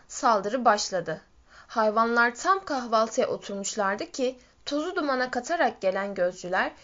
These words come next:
Frederick ve adamlarının ana kapıdan girdiklerini bildirdiler. Hayvanlar saldırganları karşılamak üzere cesaretle ileri atıldılar. Ama bu kez zafere ulaşmak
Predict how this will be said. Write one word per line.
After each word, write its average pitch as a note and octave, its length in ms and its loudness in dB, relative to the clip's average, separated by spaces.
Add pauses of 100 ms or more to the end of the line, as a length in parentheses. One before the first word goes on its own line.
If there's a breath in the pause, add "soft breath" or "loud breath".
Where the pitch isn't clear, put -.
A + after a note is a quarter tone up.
(180 loud breath)
Frederick F4 600 -4
ve - 100 2
adamlarının G#3 720 0
ana C#4 220 -2
kapıdan A3+ 480 -2
girdiklerini G#3 680 -4
bildirdiler. F#3+ 680 -4 (680 loud breath)
Hayvanlar A3 640 6
saldırganları G#3+ 880 0
karşılamak A#3 580 -2
üzere G#3 380 0 (120)
cesaretle A#3+ 720 0
ileri G3+ 320 -2
atıldılar. F3+ 580 -6 (540 soft breath)
Ama D4+ 300 0
bu F#4 100 -2
kez D#4+ 320 0 (100)
zafere B3 420 2
ulaşmak G#3+ 600 0